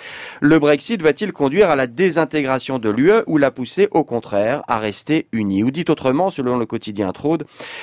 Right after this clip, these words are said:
dans ces nouvelles conditions, l'U E parviendra-t-elle à se maintenir en tant que mécanisme unifié et homogène ? Nombreux sont ceux, aujourd'hui, qui considèrent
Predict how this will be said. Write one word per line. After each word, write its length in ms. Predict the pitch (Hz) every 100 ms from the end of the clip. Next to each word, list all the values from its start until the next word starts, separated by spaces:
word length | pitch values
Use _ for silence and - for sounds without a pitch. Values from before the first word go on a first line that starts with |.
| - -
dans 200 | 117 156
ces 400 | 165 151 147 127
nouvelles 340 | 120 143 151 135
conditions, 640 | 185 175 135 123 202 226 220 -
l'U 240 | 135 151
E 120 | 165
parviendra-t-elle 800 | 202 156 139 139 131 123 180 196 -
à 80 | 123
se 140 | -
maintenir 640 | 131 175 180 151 156 196 147
en 80 |
tant 160 | 127 170
que 100 | -
mécanisme 760 | 123 160 156 131 123 110 113 117
unifié 640 | 165 156 139 123 170 202 -
et 160 | 120 123
homogène ? 640 | 175 147 107 92 85 80 80
Nombreux 400 | 135 143 147 202
sont 180 | - 120
ceux, 360 | - 151 190 -
aujourd'hui, 460 | 113 107 104 143
qui 100 | -
considèrent 560 | - 107 - 90 120